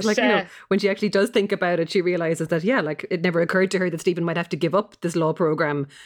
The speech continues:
Speaker 2: once he got in, or, like, neglect his schoolwork 'cause he has to go get a job, or that Cara would have to quit the cheerleading <laughs> squad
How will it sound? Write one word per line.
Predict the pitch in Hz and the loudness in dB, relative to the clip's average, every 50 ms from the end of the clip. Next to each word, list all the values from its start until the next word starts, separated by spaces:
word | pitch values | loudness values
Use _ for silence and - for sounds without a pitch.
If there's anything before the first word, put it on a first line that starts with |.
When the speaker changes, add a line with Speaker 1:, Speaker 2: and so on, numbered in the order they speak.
| - - - | -18 -8 -2
Speaker 2:
once | 190 180 175 | -2 -2 0
he | 180 | 0
got | - 160 156 156 | -2 0 0 0
in, | 160 151 147 143 143 | 0 0 0 0 0
or, | - 143 | 0 0
like, | 151 143 143 143 | 0 0 0 0
neglect | 175 175 165 180 175 156 - - | 0 0 2 0 0 -2 0 -2
his | 190 180 | -2 -2
schoolwork | - - 247 254 240 196 180 160 - | 0 0 0 0 2 2 0 0 0
'cause | - 185 160 | 0 0 -2
he | |
has | 165 165 - | -2 -2 -2
to | - | -4
go | 165 156 | -2 -2
get | 165 156 | 0 0
a | 160 156 | -2 0
job, | - 175 165 156 151 151 147 - | 0 0 0 0 -2 -4 -4 -2
or | 147 147 | -2 -2
that | 147 160 156 - | -2 -4 -4 -2
Cara | - 202 180 180 175 165 156 - 220 208 - | -2 0 0 0 -2 -4 -6 -8 -12 -10 -2
would | - - | 0 0
have | 190 - | 0 0
to | 254 | 0
quit | 247 - 254 220 | 0 0 0 0
the | - | 0
cheerleading | 208 - 269 269 277 247 220 214 196 190 233 | 0 0 0 0 2 2 2 2 2 2 2
<laughs> | - | 0
squad | - - 262 - - 320 311 - - 311 339 - - | 0 -2 -2 0 0 -2 -2 0 0 -2 -2 -2 -4